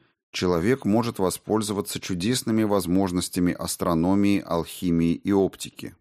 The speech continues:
Перспектива. Бессмертие человека связано не только с воскресением Христовым. Оно в природе вещей и относится как к душе, так и к телу.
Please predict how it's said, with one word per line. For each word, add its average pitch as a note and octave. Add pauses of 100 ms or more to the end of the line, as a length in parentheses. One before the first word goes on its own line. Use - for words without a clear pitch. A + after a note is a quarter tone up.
(120)
Перспектива. - (1000)
Бессмертие A2+
человека G2
связано F#2+
не F2+
только A2+
с -
воскресением D2+
Христовым. C#2+ (400)
Оно F2+
в -
природе F#2
вещей F2 (300)
и D2+
относится E2+
как E2
к D2+
душе, D#2+
так -
и -
к -
телу. C2+